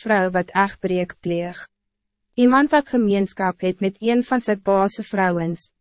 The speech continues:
bring skande oor sy pa. Hy en die vrou moet albei doodgemaak word.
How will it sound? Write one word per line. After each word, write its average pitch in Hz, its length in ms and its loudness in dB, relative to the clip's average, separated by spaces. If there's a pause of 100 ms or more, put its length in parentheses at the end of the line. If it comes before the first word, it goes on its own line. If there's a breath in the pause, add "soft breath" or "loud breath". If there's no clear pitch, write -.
(140)
bring 196 240 2
skande 233 500 2
oor 185 140 2
sy 180 160 -4
pa. 170 420 -2 (760)
Hy 220 100 0
en 247 80 6
die 262 180 0
vrou 233 260 4
moet 202 180 0
albei 214 320 4
doodgemaak 190 760 0
word. 180 300 -8